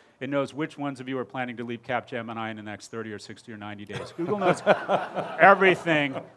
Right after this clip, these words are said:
about you. And what's a prayer? A prayer is a query into the universe, hoping there's some sort of divine authority that sees everything, processes your prayer,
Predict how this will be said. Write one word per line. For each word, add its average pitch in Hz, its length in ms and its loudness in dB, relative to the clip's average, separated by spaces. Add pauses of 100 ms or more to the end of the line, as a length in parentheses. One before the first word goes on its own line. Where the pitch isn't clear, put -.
(200)
about 151 500 8
you. 110 220 -4 (400)
And 147 160 2
what's 185 240 6
a 202 80 4
prayer? 190 680 4
A 190 80 0
prayer 190 520 6
is 151 140 0
a 104 60 -2
query 214 520 0
into 202 180 0
the 180 100 -2
universe, 170 480 -2
hoping 139 280 -4
there's 120 160 -10
some 139 160 -8
sort 139 180 -6
of 120 60 -8
divine 117 420 0
authority 147 480 -2
that 113 160 -8
sees 170 300 -6
everything, 143 560 0 (260)
processes 175 720 6
your 135 140 0
prayer, 127 460 0